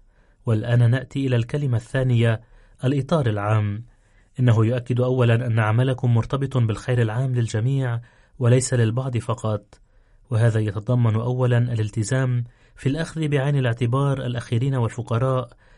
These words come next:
ومن لا صوت لهم والمهمشين وعطائهم صوتًا، كما أنها تنطوي على الدعوة لأن يكون أداة للنمو في المعرفة ولجعل الأشخاص يفكرون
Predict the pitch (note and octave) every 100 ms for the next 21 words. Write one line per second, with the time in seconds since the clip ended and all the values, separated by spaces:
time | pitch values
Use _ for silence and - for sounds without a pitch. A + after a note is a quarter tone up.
0 | - A#2+ A#2+ A#2 A#2 - D3 C#3 B2 A#2+
1 | B2 A#2 A2 - _ _ C3+ B2 A#2 A#2+
2 | A#2 G2 C#3 C3+ B2 A#2 - _ _ B2+
3 | A#2 A#2+ D3+ B2 A2+ - A#2 A2 A2 G#2
4 | G#2 - _ _ _ _ _ _ - A2+
5 | A#2 A#2+ A2 G#2+ A#2+ B2 B2 A#2+ G#2+ A2
6 | A2 B2 C3 A#2 B2 A#2+ A#2 A#2 C#3+ C3+
7 | C3 B2 - _ _ - B2 D3+ E3 D3
8 | C#3+ C3+ C#3 D#3 B2+ A#2+ A#2 A#2+ A2+ -
9 | G#2+ G2+ _ _ _ _ B2 A2+ A2 A2
10 | A2 G#2+ - C3+ B2+ B2 A2 - - A#2
11 | B2+ A#2+ A2